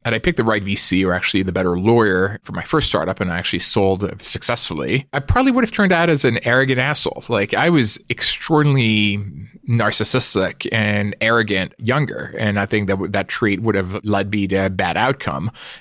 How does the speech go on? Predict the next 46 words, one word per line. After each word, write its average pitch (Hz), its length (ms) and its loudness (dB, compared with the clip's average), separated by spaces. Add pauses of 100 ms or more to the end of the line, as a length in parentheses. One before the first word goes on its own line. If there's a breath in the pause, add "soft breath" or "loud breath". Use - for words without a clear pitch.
especially 110 440 0
s-, - 120 -2
given 104 360 -2
that 92 180 -2
the 92 280 0
behaviors 98 680 -2
of, 90 340 -2
you 92 60 -10
know, 82 60 -4
the 87 120 -6
Steve - 280 -2
Jobs 87 340 -2
or 95 60 0
maybe 92 200 -4
the 85 220 -6
Travis 90 420 -6
Kalanick's - 760 -6
of 98 140 -2
the 104 60 -6
world 127 340 2
were 98 360 2
eating 117 400 2
a 98 80 2
lot 98 200 2
of 92 60 -2
humble 131 280 2
pie 92 300 0
along 95 260 0
the 92 100 0
way, 95 360 2
going 98 200 0
from 95 160 -4
hero 107 300 0
to 98 80 0
zero 95 600 0
and 92 380 -4
living 107 400 -2
in 95 140 -6
two - 160 0
dollars 101 240 2
a 104 60 0
day 101 240 2
was 123 200 2
actually 120 300 0
helpful. 104 460 -2
So 101 340 2